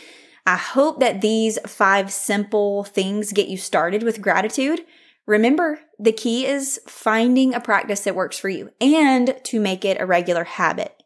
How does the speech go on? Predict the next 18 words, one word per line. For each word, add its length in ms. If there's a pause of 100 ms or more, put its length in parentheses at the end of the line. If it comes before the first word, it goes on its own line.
(120)
Consistency 880
is 160
queen. 480 (140)
Consistency 560
is 100
queen. 300 (240)
Even 240
small 500
expressions 600
of 140
gratitude 760 (260)
and 140
thanksgiving 560
can 120
have 280
a 260
huge, 880 (340)
very 560